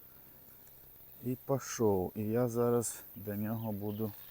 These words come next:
приєднуватися. Можливо, в таймлапсі покажу, як ми це будемо робити. Побачимо. Так,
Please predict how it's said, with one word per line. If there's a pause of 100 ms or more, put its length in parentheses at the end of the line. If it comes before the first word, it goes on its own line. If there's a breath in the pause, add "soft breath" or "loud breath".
(920 loud breath)
приєднуватися. (1700 loud breath)
Можливо, (460 loud breath)
в
таймлапсі
покажу,
як
ми
це
будемо
робити. (100)
Побачимо. (1600 loud breath)
Так,